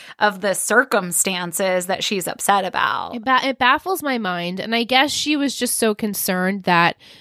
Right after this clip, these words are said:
Speaker 2: Blair was gonna ruin this Tim Gunn interview, and so she didn't wanna step on anyone's toes. But it's like, what's the worst Blair could do to you if you stayed around in the
Speaker 1: Right.
Speaker 2: city? What is she really going to do to you? Oh, she's,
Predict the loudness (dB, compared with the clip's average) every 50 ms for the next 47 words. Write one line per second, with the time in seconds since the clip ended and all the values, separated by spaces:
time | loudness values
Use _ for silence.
0 | -20 _ _ _ _ _ 0 2 4 4 6 6 4 4 2 2 2 0 0 0
1 | 0 0 0 0 0 0 -2 -2 -2 -2 -2 -2 0 0 2 2 2 2 2 2
2 | 2 4 4 2 2 2 4 4 6 6 4 4 2 0 -2 -2 -2 -2 0 0
3 | 0 0 0 0 0 0 0 0 0 0 0 0 -2 -4 -2 -2 -2 -2 -2 -2
4 | -4 -4 -4 -4 -4 -6 -6 -6 -8 -8 -8 -4 -2 0 2 4 4 4 2 2
5 | 2 2 2 2 0 0 2 2 2 2 0 -4 -10 -18 _ _ _ _ _ _
6 | _ _ -2 2 2 2 2 2 4 4 4 4 4 4 2 4 4 2 0 -2
7 | -6 -4 -2 -2 -2 -2 -2 -4 -6 -8 -8 -8 -10 -10 -8 -8 -10 -12 -14 _
8 | _ _ _ _ _ _ _ -6 -4 -2 -2 -2 -2 -4 -4 -6 -10 -14 _ _
9 | _ _ _ _ _ _ _ _ _ _ _ _ _ _ _ _ _ _ -4 -4
10 | -2 0 0 0 0 2 4 4 4 4 2 4 6 6 6 6 4 2 0 -2
11 | 0 0 0 0 0 -2 2 4 4 6 6 6 6 6 8 6 8 8 6 6
12 | 6 6 4 4 2 2 2 0 0 0 0 0 -2 -4 -6 -6 -6 -4 0 2
13 | 2 2 2 0 -4 -6